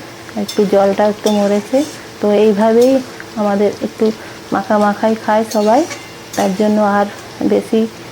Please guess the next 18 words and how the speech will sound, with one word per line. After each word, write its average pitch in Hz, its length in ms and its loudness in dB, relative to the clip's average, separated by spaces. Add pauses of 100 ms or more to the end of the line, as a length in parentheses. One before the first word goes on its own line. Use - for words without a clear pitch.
(480)
জলটা 202 420 2
মারবো 196 340 2
না। 240 140 4 (920)
তো 202 120 0
এইভাবেই 208 560 4
ভালো 196 340 2
লাগছে। 208 440 4 (1000)
আর 196 220 0
এর 196 140 2
মধ্যে 208 360 2 (220)
একটু 202 400 0 (280)
নুন 214 240 2
লাগবে, 202 480 4 (420)
তার 202 140 2 (120)
জন্য 208 300 2 (480)
আর 196 140 -4
একটুখানি 208 640 0 (460)
নুন 202 200 0